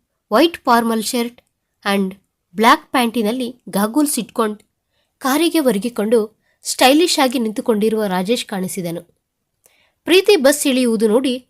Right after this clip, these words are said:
ನಗುತ್ತಾ ಹೆದರೋದನು. ನಿಂಬೆ ಹಣ್ಣಿನ ಕಲರ್ ಎಂಬ್ರಾಯ್ಡರಿ ಚೂಡಿದಾರ್ನಲ್ಲಿ ಕ್ಯೂಟ್ ಆಗಿ ಕಾಣಿಸುತ್ತಿರುವ ಅವಳನ್ನು ನೋಡುತ್ತಾ, "ಹಾಯ್"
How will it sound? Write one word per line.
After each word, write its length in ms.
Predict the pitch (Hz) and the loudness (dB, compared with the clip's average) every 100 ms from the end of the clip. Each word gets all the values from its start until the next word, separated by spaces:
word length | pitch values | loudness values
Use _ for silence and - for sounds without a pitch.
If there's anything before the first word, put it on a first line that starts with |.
| _ | _
ನಗುತ್ತಾ 400 | 214 220 285 294 | -4 -2 0 0
ಹೆದರೋದನು. 760 | 254 220 214 208 196 175 - _ _ _ _ _ _ _ - | 0 0 0 -2 -4 -10 -12 _ _ _ _ _ _ _ -2
ನಿಂಬೆ 280 | 254 285 320 | 2 4 2
ಹಣ್ಣಿನ 380 | 247 202 214 208 | 2 -2 -2 -4
ಕಲರ್ 400 | - 202 208 214 - _ _ _ | -4 -4 -4 -6 -16 _ _ _
ಎಂಬ್ರಾಯ್ಡರಿ 600 | 233 254 302 320 311 302 | 2 4 4 4 2 0
ಚೂಡಿದಾರ್ನಲ್ಲಿ 800 | 302 - 208 214 202 196 202 233 226 _ _ _ _ - | -2 -2 -4 -2 -2 -2 -4 -4 -6 _ _ _ _ 0
ಕ್ಯೂಟ್ 300 | 311 330 330 | 2 4 2
ಆಗಿ 220 | 311 320 | 0 0
ಕಾಣಿಸುತ್ತಿರುವ 640 | 269 233 226 214 226 208 180 | 0 0 -2 -6 -4 -4 -4
ಅವಳನ್ನು 340 | 185 190 202 | -4 -4 -4
ನೋಡುತ್ತಾ, 680 | 190 190 220 - 226 220 _ | -4 -4 -6 -6 -6 -8 _
"ಹಾಯ್" 420 | _ 233 240 220 | _ 0 0 0